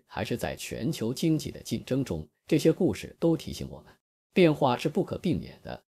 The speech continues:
但如何应对这些变化，则取决于个人的选择和国家的决策。在最近的一系列法律和政治事件中，从纽约到土耳其，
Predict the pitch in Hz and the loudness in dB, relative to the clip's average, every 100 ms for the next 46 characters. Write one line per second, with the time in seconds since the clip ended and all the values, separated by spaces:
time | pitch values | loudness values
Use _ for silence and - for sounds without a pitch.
0 | _ 175 143 147 185 - 143 233 165 127 | _ 4 6 4 2 2 4 6 4 0
1 | 117 110 120 143 80 - - - _ 165 | -2 -2 0 0 0 -6 -12 -12 _ 4
2 | 170 - 113 - 123 143 143 240 165 110 | 4 2 -4 0 0 0 0 4 4 4
3 | 135 156 - 73 - 73 113 - 131 135 | 0 0 -2 -8 -8 -6 -6 -4 -4 -2
4 | 101 127 131 135 - - - 113 - _ | -4 0 0 -2 -8 -10 -8 -8 -10 _
5 | _ _ - 175 175 233 185 190 127 120 | _ _ 8 8 10 6 8 4 4 2
6 | 147 139 120 78 73 - 151 120 113 139 | 0 0 0 0 -4 -2 -2 -2 -4 4
7 | 233 - 101 67 - 67 - 107 - - | 4 4 -4 -6 -8 -8 -6 -8 -8 -4
8 | 143 175 104 76 151 180 156 98 - 123 | 0 2 0 0 4 4 4 0 -2 -4
9 | - - - - | -4 -8 -8 -8